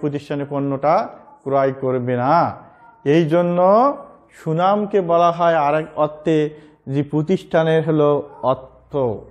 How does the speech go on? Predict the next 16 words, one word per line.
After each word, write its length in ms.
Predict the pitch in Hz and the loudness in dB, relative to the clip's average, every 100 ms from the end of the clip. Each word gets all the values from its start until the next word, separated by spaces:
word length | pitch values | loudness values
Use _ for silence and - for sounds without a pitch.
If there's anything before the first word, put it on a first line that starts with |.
| - | -8
বা 120 | 117 127 | -4 -2
ক্যাপিটাল 600 | 151 147 170 180 190 185 160 | 0 0 0 6 6 6 4
বলা 140 | 160 151 | 0 0
হয় 120 | 139 143 | -2 -2
সুনামকে। 460 | 143 131 113 110 95 - _ _ _ _ _ _ 147 | -4 -4 -6 -10 -14 -20 _ _ _ _ _ _ 0
তাহলে 440 | 147 175 185 202 233 262 - - - - 139 | 2 4 4 6 6 2 -4 -16 -20 -8 -4
আমাদের 440 | 151 170 170 196 185 | 0 2 4 6 4
উৎপাদনকারী 800 | 175 175 175 175 185 175 190 190 | 0 0 0 0 0 0 0 0
প্রতিষ্ঠানগুলো 840 | 175 170 185 - 185 180 180 185 190 208 240 269 - | -4 -6 -4 -2 -2 0 2 4 6 6 6 2 -4
কি 120 | 175 | -6
করে? 340 | 170 180 185 202 240 285 - - - - | -2 0 2 2 2 0 -6 -20 -20 -6
প্রতিষ্ঠানের 600 | 180 180 226 - 208 208 | -4 -2 -6 -2 -2 -2
সুনাম 440 | - - 190 240 254 190 | -4 -2 4 6 6 4
বৃদ্ধি 320 | 190 165 190 | 2 2 2
করার 320 | 175 180 175 | 4 4 4
জন্য 480 | 165 175 170 160 | 0 0 0 0